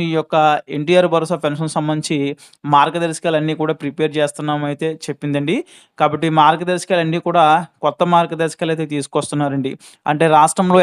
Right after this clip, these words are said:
ఎస్సీ, ఎస్టీ, బీసీ మైనారిటీలు ఎవరైతే ఉన్నారో వారందరికీ సంబంధించి యాభై సంవత్సరాల వారి యొక్క ఆధార్ కార్డులో ఏజ్ ఉంటే కనుక వారికైతే సామాన్య భద్రతా పెన్షన్ అనేది ఇస్తామని చెప్పారు. So ఇది కూడా కొత్త మార్గదర్శకాల్లో భాగమేనండి. కాబట్టి కొత్త మార్గదర్శకాలతో వీరికి కూడా పెన్షన్లు అనేది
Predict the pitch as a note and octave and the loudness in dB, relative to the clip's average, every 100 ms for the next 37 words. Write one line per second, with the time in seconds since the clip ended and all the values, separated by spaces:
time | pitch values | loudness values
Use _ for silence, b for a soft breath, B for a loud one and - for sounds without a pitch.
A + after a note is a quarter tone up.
0 | D#3+ - F3+ F3 - F3 D3+ D#3+ F#3 E3+ | 4 4 2 2 0 -2 0 0 0 0
1 | D#3 D#3 D#3+ D#3 D3 D3 D#3+ D3+ D3+ D#3+ | -2 -2 0 2 2 0 -2 0 4 4
2 | B3 b b b - C#3+ D3+ D3+ F3 F#3+ | 4 b b b -2 2 2 2 0 0
3 | F#3 E3+ E3 E3+ E3+ G#3 D#3+ E3 F#3 _ | 0 0 0 0 -2 0 0 0 -4 _
4 | _ _ _ _ - C#3+ C#3 D#3 F3+ F3+ | _ _ _ _ -8 0 2 4 4 4
5 | E3+ E3+ F3 E3+ D#3+ D3+ D3 D3+ D#3+ D#3+ | 0 2 4 4 4 2 2 2 2 0
6 | D3+ D#3+ D3 D3+ D3 D3+ D3+ F3 D3+ C3+ | 2 2 2 0 0 0 0 2 2 2
7 | D3 D#3+ D3 C#3+ - C#3 D3+ D#3+ D#3+ D3 | -4 0 0 0 2 2 4 2 2 0
8 | C#3+ D3+ D3 D3 - D3 D3+ E3+ - C#3+ | 0 -2 -2 -4 -4 -4 -4 -4 -2 -2
9 | C#3+ C#3+ - - C#3+ C#3 F#3+ - B B | 0 -2 -6 -4 -2 0 0 -2 B B
10 | - D#3 D#3 D#3+ E3 F3+ D3+ - D#3+ D3+ | -4 0 2 4 2 2 0 0 2 2
11 | D3+ D3+ D3 - D3+ D3+ D#3+ C#3+ C#3 C#3+ | 2 -4 -4 -2 -2 0 0 0 0 -2
12 | C#3+ C#3+ G3+ D#3+ D3 D3 E3+ D3+ C#3+ E3 | -2 -2 0 2 0 0 -2 0 0 2
13 | D#3+ D#3+ D#3 D3 - D#3 D#3 E3+ D3+ D3 | 2 2 0 -2 0 0 2 4 4 4
14 | D#3 - D3 C#3 D3 C#3+ E3 | 2 2 0 -2 -2 0 -2